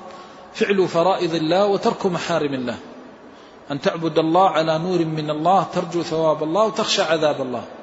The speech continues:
والمتقي هو الذي إذا قال قال لله وإذا عمل عمل لله، والتقوى هي أساس الخير كله، وما خرج الإنسان من الدنيا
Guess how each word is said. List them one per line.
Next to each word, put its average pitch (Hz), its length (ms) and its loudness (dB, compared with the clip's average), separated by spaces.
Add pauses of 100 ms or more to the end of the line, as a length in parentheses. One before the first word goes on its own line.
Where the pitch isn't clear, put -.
(880)
والمتقي 170 1040 2
هو 180 160 2
الذي 160 360 2
إذا 160 180 2
قال 165 320 2
قال 180 320 2
لله 160 540 0
وإذا 165 260 0
عمل 196 340 0
عمل 185 280 -2
لله، 135 440 -2 (840)
والتقوى 180 500 0
هي 165 200 2
أساس 165 340 0
الخير 202 340 -2
كله، 127 360 -4 (600)
وما 190 240 6
خرج 196 380 4
الإنسان 175 540 0
من 170 260 -4
الدنيا 175 800 -2